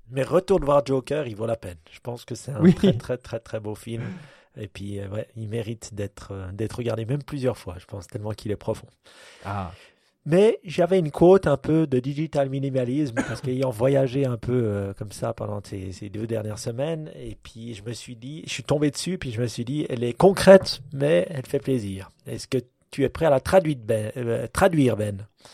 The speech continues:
Speaker 2: Avec grand plaisir.
Speaker 1: Alors, ça dit la chose suivante.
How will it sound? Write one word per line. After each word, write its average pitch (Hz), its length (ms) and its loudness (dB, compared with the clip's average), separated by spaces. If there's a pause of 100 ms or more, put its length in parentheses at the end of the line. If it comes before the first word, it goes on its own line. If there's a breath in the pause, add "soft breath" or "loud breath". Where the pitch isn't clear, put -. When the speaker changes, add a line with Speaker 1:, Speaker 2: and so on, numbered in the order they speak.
(180 loud breath)
Speaker 2:
Avec 143 680 2 (140)
grand 135 540 0
plaisir. 104 720 -2 (880 loud breath)
Speaker 1:
Alors, 139 440 6
ça 131 140 0
dit 160 140 -2
la 139 80 -2
chose 165 200 -4
suivante. 110 500 -8